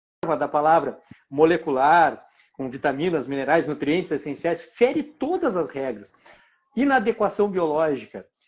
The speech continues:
ah, desproporção entre ômega seis e ômega três. Então, aumentando a característica inflamatória, disfunções mitocondriais, seja pelo excesso de carboidrato, seja pela presença de óleos vegetais extraídos de-,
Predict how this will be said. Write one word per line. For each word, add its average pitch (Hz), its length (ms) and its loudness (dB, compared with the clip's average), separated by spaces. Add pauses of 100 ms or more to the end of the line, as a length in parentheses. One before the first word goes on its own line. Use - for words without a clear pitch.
(360)
ah, 131 320 2
desproporção 226 680 4
entre 202 160 0
ômega 190 280 0
seis 175 260 -2
e 151 40 0
ômega 143 220 -2
três. 131 640 -4
Então, 175 460 0 (140)
aumentando 151 480 -2
a 170 40 -2
característica 151 540 -4
inflamatória, 139 540 -2
disfunções 240 720 -2
mitocondriais, 185 720 -4
seja 190 200 -2
pelo 180 180 -4
excesso 170 340 -4
de 156 80 -12
carboidrato, 151 600 -2
seja 180 220 -2
pela 165 160 -2
presença 156 420 -2
de 139 100 -6
óleos 147 220 0
vegetais 139 500 -4
extraídos 139 440 -8
de-, - 100 -20